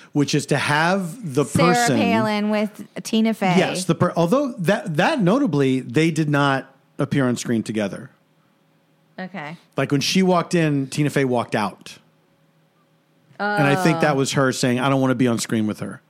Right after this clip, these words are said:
Speaker 2: Oh, really?
Speaker 1: Yeah. If memory, if memory serves. But they love to have a thing where somebody's been doing an impression on that show for a long time, and then eventually they get the real person to be there with them, dressed in the same clothes. And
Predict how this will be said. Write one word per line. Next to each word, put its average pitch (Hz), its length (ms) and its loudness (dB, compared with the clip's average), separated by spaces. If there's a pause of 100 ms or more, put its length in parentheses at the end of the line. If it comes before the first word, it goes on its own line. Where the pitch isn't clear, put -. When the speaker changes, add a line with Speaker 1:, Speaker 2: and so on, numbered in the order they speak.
(120)
Speaker 2:
Oh, 302 220 -2
really? 269 420 -2
Speaker 1:
Yeah. - 240 0 (460)
If 147 200 -2
memory, 151 440 2
if 160 200 -6
memory 131 260 0
serves. - 500 -8 (840)
But 156 240 2
they 160 140 2
love 160 420 2
to 180 100 2
have 131 640 0 (840)
a - 40 -8
thing 160 220 0
where 151 80 0
somebody's 160 300 0
been 156 160 0
doing 147 200 2
an 143 60 0
impression 180 380 0
on 156 40 2
that 151 80 0
show 151 140 2
for 143 140 -2
a - 20 2
long 131 220 0
time, 127 240 0
and 123 80 2
then 123 100 0
eventually 131 480 -2
they 127 100 0
get 120 160 -4
the 120 80 -2
real 117 280 -2
person 113 380 -4
to 113 60 -2
be 113 140 -4
there 110 180 -2
with 107 220 -6
them, 107 220 -4
dressed 104 320 -6
in 123 80 -4
the 117 60 -6
same 117 260 -4
clothes. 113 500 -4
And 101 180 -8